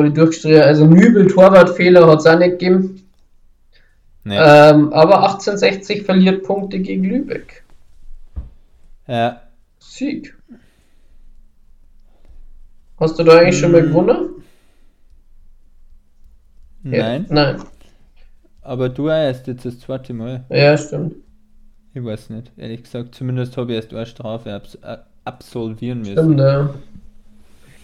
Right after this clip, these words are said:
Speaker 1: Muss ich mir was überlegen.
Speaker 2: Ja, ich hab ja schon Fake News an parat für die, aber ich gewinn's halt nicht.
Speaker 1: Ja, ich hab, ich hab, glaub ich, auch schon eine Strafe parat. Aber ich glaub, da steigst du mal aufs Dach.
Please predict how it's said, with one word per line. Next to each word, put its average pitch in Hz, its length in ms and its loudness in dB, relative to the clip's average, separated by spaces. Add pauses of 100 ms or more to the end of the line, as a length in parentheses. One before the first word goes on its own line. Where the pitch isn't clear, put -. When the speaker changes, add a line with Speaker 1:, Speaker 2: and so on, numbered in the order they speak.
(160)
Speaker 1:
Muss 143 120 -8
ich 143 60 2
mir 147 140 6
was 147 140 2
überlegen. 147 720 0 (1600)
Speaker 2:
Ja, 107 240 -8
ich 131 120 -6
hab 160 120 -4
ja 151 100 -4
schon 143 180 -8
Fake 139 300 -10
News 165 260 -12
an 120 320 -8
parat 120 480 -10
für - 140 -16
die, 143 240 -12
aber 139 240 -8
ich 131 340 -14
gewinn's 160 300 -14
halt 107 160 -12
nicht. 101 240 -18 (1600)
Speaker 1:
Ja, 127 280 -2
ich 139 160 0
hab, 139 120 -2 (200)
ich 151 80 -6
hab, 151 140 -4
glaub 160 180 2
ich, 156 120 4
auch 147 100 2
schon 139 180 -4
eine 135 180 0
Strafe 139 500 -6
parat. 139 560 -8 (840)
Aber 127 120 -2
ich 135 40 -2
glaub, 139 200 2
da 147 80 0
steigst 180 420 -2
du 214 40 0
mal 156 120 2
aufs - 180 -6
Dach. - 380 -4